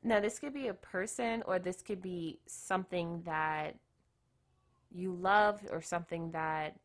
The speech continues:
uh, does you good, you know? <laughs> So it could be, like, a,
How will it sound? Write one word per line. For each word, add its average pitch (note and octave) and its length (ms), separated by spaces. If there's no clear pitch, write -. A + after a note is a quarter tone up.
uh, D#3 220
does F3+ 300
you D#3+ 120
good, F3+ 440
you F#3+ 140
know? G3+ 340
<laughs> - 40
So - 140
it G#3+ 60
could G#3 120
be, G3+ 140
like, F3+ 180
a, D3+ 140